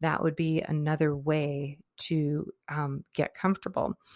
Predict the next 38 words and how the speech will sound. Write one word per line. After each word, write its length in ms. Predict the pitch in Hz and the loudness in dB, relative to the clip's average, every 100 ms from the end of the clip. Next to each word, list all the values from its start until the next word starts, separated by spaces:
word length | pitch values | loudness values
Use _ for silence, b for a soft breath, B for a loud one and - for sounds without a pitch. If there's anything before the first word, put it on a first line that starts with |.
| B B B B B - | B B B B B 4
And 200 | 185 175 | 4 4
so, 640 | - 190 175 165 160 - _ _ _ - 170 | 6 8 8 6 2 -2 _ _ _ -8 2
you 120 | 202 | 6
know, 440 | 180 165 156 151 - _ _ _ _ _ _ _ _ _ _ _ - _ _ | 8 8 4 2 -4 _ _ _ _ _ _ _ _ _ _ _ -20 _ _
that, 640 | 147 156 190 214 240 220 - _ _ _ | -6 2 6 8 8 4 -2 _ _ _
and, 180 | - 240 - | 4 4 8
and, 200 | 220 214 | 6 8
and 160 | 208 226 | 6 8
another 280 | 214 208 185 | 8 8 6
thing, 200 | 170 - | 2 2
and 380 | 208 262 285 247 | 4 6 4 2
another 280 | 226 214 | 4 4
thing 200 | 202 202 | 4 4
I 40 | 170 | 4
learned 420 | 170 135 123 196 - | 4 2 0 -4 4
is 280 | 185 175 170 | 8 8 6
that 260 | 180 180 - | 6 6 4
if 240 | 190 190 - _ _ _ - | 0 0 -16 _ _ _ -6
something 680 | - 240 254 269 240 208 | 2 4 4 2 2 2
is 480 | - 185 190 190 180 - | 2 2 2 2 -2 -6
upsetting 560 | 170 - 196 170 175 160 | -6 -2 2 4 2 2
you 180 | 151 | 0
too 220 | 160 - 160 | -2 -2 -2
much, 320 | 135 - - | 0 0 2
like 180 | 170 165 | 4 4
the 80 | |
video 440 | 180 226 285 269 254 | 6 8 8 8 8
that 200 | 220 214 | 6 4
I 100 | 196 | 6
watched, 460 | 156 156 - - | 8 6 6 -4
circling 380 | - 151 - 175 | -2 -2 0 2
back 280 | 165 165 - | 4 4 2
to 100 | 175 | -4
how 160 | 175 156 | 0 2
I 120 | 156 | 4
opened 360 | 160 165 175 | 2 2 0
the 60 | 160 | -2
podcast, 600 | 165 - - - - - | -4 -8 -6 -6 -6 -6